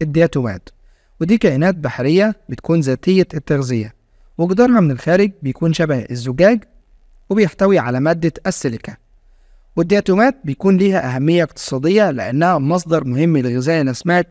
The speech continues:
والحيوانات البحرية. آخر شعبة معانا في مملكة الطلائعيات هي شعبة الطحالب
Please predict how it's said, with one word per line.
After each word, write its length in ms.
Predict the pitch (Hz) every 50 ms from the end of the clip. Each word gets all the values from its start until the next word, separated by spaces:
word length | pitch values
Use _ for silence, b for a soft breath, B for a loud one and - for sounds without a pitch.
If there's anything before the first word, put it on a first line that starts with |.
| - -
والحيوانات 680 | 123 113 113 - - 113 120 123 135 147 151 - -
البحرية. 600 | - 160 160 165 143 - 127 117 110 104 101 101 _ _ _ _ _ _ _ _ _ _ _ _ - _ _ - - _ - - _ _ _ _ - _ _ _ _ _ - - _ _ _ _ _ _ _ _ _ _
آخر 200 | 214 233 226 247
شعبة 340 | 202 - - 233 233 220 190
معانا 300 | 143 131 139 170 190 196
في 140 | - - 147
مملكة 440 | 135 131 135 - 180 - 160 - 120
الطلائعيات 800 | 107 - 120 120 120 117 113 127 143 165 185 202 196 - -
هي 100 | 139 131
شعبة 360 | 120 - 175 170 160 160 156 131 -
الطحالب 580 | 127 - - - - - 151 151 147 143 135